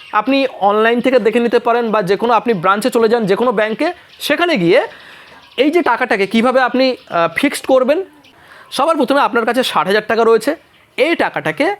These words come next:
আপনি ছটা ভাগে ভাগ করুন, মানে দশ হাজার টাকা করে, কারণ আপনাকে প্রত্যেক মাসে, আহ, ক্রেডিট কার্ডে দশ হাজার টাকা করে দি-, দিতে হবে এখান থেকে, তাই না? এবার এই টাকাটাকে আপনি ছ ভাগে ভাগ করে প্রত্যেকটা ভাগকে এক মাসের, এক মাসের করে আপনি ফিক্সড করে দিন।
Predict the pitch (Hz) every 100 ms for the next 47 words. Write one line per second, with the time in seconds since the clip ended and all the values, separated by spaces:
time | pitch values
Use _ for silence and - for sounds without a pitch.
0 | _ _ - 175 - 247 196 - - -
1 | - - - - - 269 285 262 269 202
2 | 208 285 302 226 233 185 190 240 240 240
3 | 240 247 262 202 214 202 214 226 220 214
4 | 269 254 220 240 185 - - _ - 170
5 | 170 196 220 233 233 202 247 233 240 233
6 | 220 208 175 247 226 170 156 147 135 143
7 | 214 330 170 - - - 190 269 277 196
8 | 285 240 208 180 160 220 165 160 202 330
9 | - - 196 208 277 214 226 - 175 233
10 | 330 - - 285 285 349 - 247 175 175
11 | - 240 247 _ _ _ _ _ _ _
12 | _ - 202 233 240 254 220 233 233 247
13 | 311 240 247 208 - - 156 135